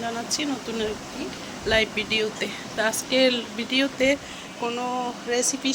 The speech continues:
শেয়ার করব না। আজকে হচ্ছে, আহ, তাড়াতাড়ি চট জলদি করে কাজ সেরে চলে যাব একটা ভাইয়ার বাসায়। তো কার বাসায় যাব দেখতেই পাবেন,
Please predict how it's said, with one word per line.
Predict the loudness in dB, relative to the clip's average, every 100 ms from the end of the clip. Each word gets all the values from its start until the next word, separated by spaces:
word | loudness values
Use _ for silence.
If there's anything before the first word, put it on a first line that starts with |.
| 8
শেয়ার | 8 8 4
করব | 2 2 2
না। | 4 2 0 -8 -6
আজকে | -6 -2 2 4 2
হচ্ছে, | 0 -2 0 0
আহ, | -2 -10 -12 -12 -12 -2 0 0 2
তাড়াতাড়ি | 2 2 -2 -4 -2
চট | -2 -2 -2
জলদি | -2 -2 -4
করে | -2 -2 -2
কাজ | -2 -2 -4
সেরে | 0 0 2 2 0 -4 -6 -4
চলে | 0 0 0
যাব | -2 -2 -4
একটা | -6 -4 -2
ভাইয়ার | -2 -2 0 0
বাসায়। | 0 0 0 0 -4 -12 -12 -6
তো | 0
কার | 2 2 2
বাসায় | -2 0 -2 0 2
যাব | 2 4 4 4 0 -10 -12 -12 -14 -14 -14 -12 -14 -14 -14 -14 -14 -6 0
দেখতেই | 0 0 -4 0
পাবেন, | 2 2 2 -2